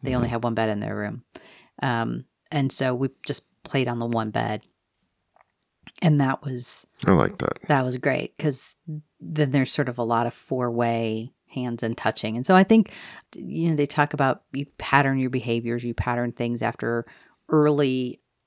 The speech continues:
Speaker 1: um, events in your life, right? And just from a swinging standpoint, I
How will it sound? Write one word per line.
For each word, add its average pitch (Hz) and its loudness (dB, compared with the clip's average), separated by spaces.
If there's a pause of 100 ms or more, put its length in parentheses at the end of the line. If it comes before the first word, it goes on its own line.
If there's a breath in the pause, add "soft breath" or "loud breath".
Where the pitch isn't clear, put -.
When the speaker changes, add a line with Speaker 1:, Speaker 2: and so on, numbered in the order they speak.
(160)
Speaker 1:
um, 123 -6
events 131 0
in 147 -2
your 127 -4
life, 120 0 (300)
right? 123 2 (160)
And 139 0
just 135 -8
from 120 -2
a 117 -2
swinging 131 -4
standpoint, 127 -4
I 131 -6